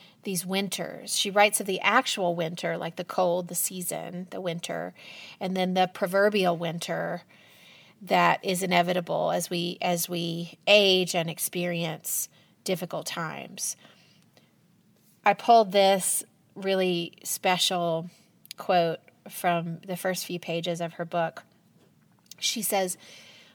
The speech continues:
"Plants and animals don't fight the winter.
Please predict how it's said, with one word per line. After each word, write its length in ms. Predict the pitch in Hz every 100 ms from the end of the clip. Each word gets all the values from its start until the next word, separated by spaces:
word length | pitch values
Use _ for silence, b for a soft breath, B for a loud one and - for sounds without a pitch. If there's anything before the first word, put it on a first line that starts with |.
| -
"Plants 400 | - 240 262 262
and 100 | 208
animals 540 | - 214 226 220 185
don't 320 | 185 196 190 185
fight 320 | 196 190 180
the 80 | 180
winter. 640 | 180 175 - 170 156 180